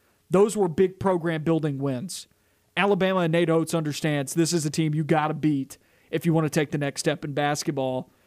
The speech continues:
in the S E C, and they already beat one of them. It was, Auburn was a, is another team I think you've gotta beat now in order to take the next step in basketball. Tennessee, too, with how they've played recently with Rip Barnes. Two out of three is check marked.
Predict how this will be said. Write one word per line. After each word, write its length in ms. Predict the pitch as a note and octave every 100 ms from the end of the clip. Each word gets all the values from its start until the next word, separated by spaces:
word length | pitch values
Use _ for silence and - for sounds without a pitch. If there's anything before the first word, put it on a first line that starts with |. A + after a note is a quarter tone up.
| _ -
in 140 | D#3+
the 120 | D3+
S 140 | D3 D#3
E 40 |
C, 180 | C3+ D3+
and 80 | C#3
they 60 |
already 180 | D3+ E3+
beat 160 | D3 E3+
one 200 | D3 E3
of 60 |
them. 160 | C#3 C3+
It 60 | C#3+
was, 140 | C#3+
Auburn 300 | C3+ F3+ F3+
was 160 | D3+ C#3
a, 240 | C#3+ A#2
is 180 | D3+ C#3+
another 240 | D3+ E3 D3+
team 180 | D#3
I 40 | C#3+
think 140 | D3
you've 120 | D3 D3+
gotta 160 | C#3+
beat 200 | C#3 C#3+
now 320 | C#3+ C3+ B2 - _ -
in 100 | D3+
order 200 | C#3+ C#3
to 40 |
take 200 | D3+ C3+
the 80 | C#3
next 180 | C3+ -
step 200 | C#3+ C3+
in 60 |
basketball. 500 | C3 C3 - D3 C#3
Tennessee, 460 | C#3 E3+ D3 D#3+ D#3+
too, 280 | E3+ D3+ E3+
with 160 | D#3
how 120 | D#3
they've 220 | D3 D3+ -
played 200 | D#3 D3
recently 320 | D3+ E3 D#3
with 140 | D3
Rip 240 | C#3+ D#3 D3+
Barnes. 360 | D3 D#3+ D#3 - _ _ _
Two 180 | - G#3
out 100 | G3+
of 100 | F#3+
three 280 | F#3+ F#3 E3+
is 100 | -
check 300 | - E3+ -
marked. 340 | D#3+ C3+ B2+